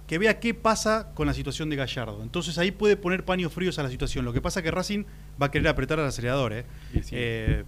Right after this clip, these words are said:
Speaker 2: en, con todo su
Speaker 1: como
Speaker 2: derecho,
Speaker 1: dice
Speaker 2: además.
Speaker 1: Jero, la información es que lo van a ir a buscar a fondo.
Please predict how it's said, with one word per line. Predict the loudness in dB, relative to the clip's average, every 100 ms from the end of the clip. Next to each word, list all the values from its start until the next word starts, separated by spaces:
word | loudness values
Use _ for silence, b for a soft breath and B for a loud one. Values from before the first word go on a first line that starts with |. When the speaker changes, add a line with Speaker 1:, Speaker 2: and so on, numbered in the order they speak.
| -8
Speaker 2:
en, | -8
con | -8 -8 -4
todo | -4
su | -2
Speaker 1:
como | -2
Speaker 2:
derecho, | 2 2
Speaker 1:
dice | 2
Speaker 2:
además. | 0
Speaker 1:
Jero, | 2 4 4 2 -4
la |
información | -4 -2 -2 -2
es | -2
que | 0
lo | 2
van | 2
a |
ir | 4
a | 2
buscar | 2 2 2 0
a | -8
fondo. | 2 4 6 2 -4